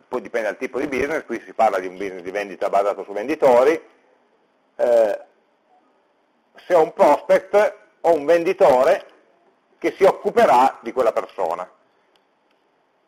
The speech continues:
Eh? E quindi a un certo punto ho lo, l'elenco delle persone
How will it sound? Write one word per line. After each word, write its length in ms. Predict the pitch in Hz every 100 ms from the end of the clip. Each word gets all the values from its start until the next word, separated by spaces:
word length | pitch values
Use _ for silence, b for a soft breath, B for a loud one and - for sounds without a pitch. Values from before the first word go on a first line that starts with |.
| _ _ _ _ _ _ _ _ _ _ _ _
Eh? 120 | - 233 -
E 120 | -
quindi 200 | - 202
a 40 |
un 60 | 143
certo 220 | 202 233
punto 680 | 226 226 233 254 240 - - _ _ _ _ _ _ _ _
ho 400 | - 185 175 139 143
lo, 340 | 135 143 127 - - _ _ _ _ _ _ _ _ _ _ -
l'elenco 600 | - 143 165 214 190 151
delle 220 | 135 135
persone 720 | - 185 - 214 220 240 254